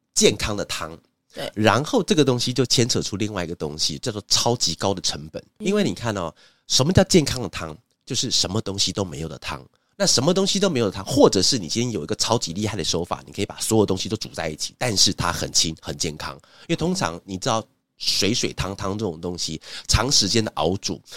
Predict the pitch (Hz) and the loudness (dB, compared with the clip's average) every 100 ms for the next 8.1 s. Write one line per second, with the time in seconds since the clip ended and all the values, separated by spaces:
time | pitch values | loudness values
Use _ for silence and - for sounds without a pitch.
0 | - - 135 180 - 78 - 120 117 _ | -12 -6 -2 -2 0 -4 -2 -2 -2 _
1 | _ - 165 147 123 82 120 101 117 82 | _ -2 0 2 0 -2 -2 -2 -4 -4
2 | 78 92 85 - 73 92 65 - _ - | -4 -6 -2 -2 0 -2 -2 -16 _ -2
3 | 156 135 143 110 123 - 127 113 82 85 | 0 2 0 0 0 0 0 0 -2 -6
4 | - 185 151 - - - 185 202 135 - | 0 2 2 -2 -10 -2 2 2 4 6
5 | 123 131 - - 151 170 110 69 113 - | 4 0 -10 -2 0 0 -2 -2 0 2
6 | 101 82 92 123 143 78 85 80 92 - | 2 2 0 2 2 0 -2 -2 -2 -4
7 | 67 - 101 101 80 _ - - _ - | -6 -6 -2 -2 -4 _ -20 -20 _ -12
8 | - | -10